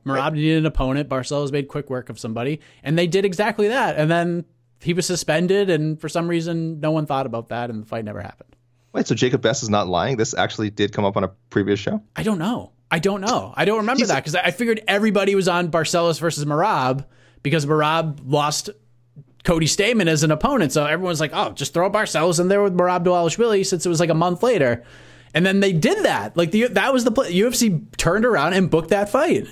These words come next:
Speaker 1: And then Barcelos had a medical suspension from the previous win.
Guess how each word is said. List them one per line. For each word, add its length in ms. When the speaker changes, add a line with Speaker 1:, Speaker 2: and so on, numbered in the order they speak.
Speaker 1:
And 120
then 160
Barcelos 520
had 160
a 220
medical 400
suspension 600
from 220
the 80
previous 480
win. 480